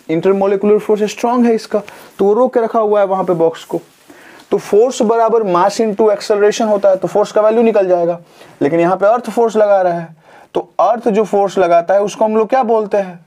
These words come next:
Weight बोलते हैं। और weight बराबर क्या होगा, mass into क्या, G on E, यानी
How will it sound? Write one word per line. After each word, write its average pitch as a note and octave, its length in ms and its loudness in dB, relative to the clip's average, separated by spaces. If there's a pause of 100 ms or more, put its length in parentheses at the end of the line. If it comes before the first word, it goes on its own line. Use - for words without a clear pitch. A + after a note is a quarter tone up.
Weight A#3 280 0
बोलते F#3 340 -2
हैं। E3 220 -8 (420)
और E3+ 140 0
weight A3 220 0
बराबर A3+ 320 2
क्या A#3+ 140 2
होगा, D#3 260 2
mass D#3+ 580 -2
into A#3 440 2 (220)
क्या, F3+ 420 2 (200)
G G#3+ 520 2
on G3 400 0
E, D3+ 200 0 (600)
यानी G#3+ 640 2